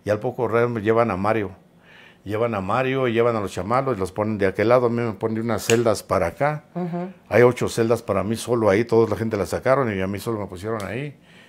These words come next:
Speaker 1: Y luego del otro lado pusieron a Mario y los otros chamacos.
Speaker 2: Ujú.
Speaker 1: Entonces yo nunca había hablado con ellos. Nunca, pues no los conocía, no sabía ni quién era.
Speaker 2: Ujú.
Speaker 1: Entonces al poco rato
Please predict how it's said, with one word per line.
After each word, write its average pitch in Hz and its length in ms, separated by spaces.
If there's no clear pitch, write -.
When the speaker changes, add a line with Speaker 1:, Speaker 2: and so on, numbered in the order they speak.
Speaker 1:
Y - 60
luego 110 180
del 110 140
otro 113 220
lado 113 220
pusieron 104 380
a 95 80
Mario 110 280
y 104 40
los 92 100
otros 98 200
chamacos. 135 640
Speaker 2:
Ujú. 160 340
Speaker 1:
Entonces 127 440
yo 139 120
nunca 170 240
había 160 120
hablado 160 220
con 147 120
ellos. 135 400
Nunca, 139 420
pues 110 140
no 131 80
los 135 140
conocía, 123 460
no 113 120
sabía 113 280
ni 110 120
quién 120 180
era. 131 280
Speaker 2:
Ujú. 160 320
Speaker 1:
Entonces 131 640
al 120 160
poco 156 340
rato 139 680